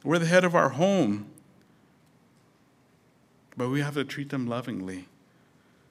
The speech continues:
First Peter three seven says, "Husbands, give your honor to your wives. Treat her with understanding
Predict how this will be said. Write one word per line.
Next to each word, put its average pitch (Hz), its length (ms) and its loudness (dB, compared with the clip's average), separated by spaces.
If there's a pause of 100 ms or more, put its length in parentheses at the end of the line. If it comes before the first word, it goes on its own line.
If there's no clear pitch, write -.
(760)
First 143 300 2
Peter 139 280 2
three 135 180 0
seven 135 300 2
says, 123 240 -2
"Husbands, 156 500 4
give 165 260 4
your 160 160 4
honor 151 300 4
to 147 160 -2
your 131 140 4
wives. 127 360 2
Treat 175 280 0
her 170 140 2
with 143 220 0
understanding 143 880 2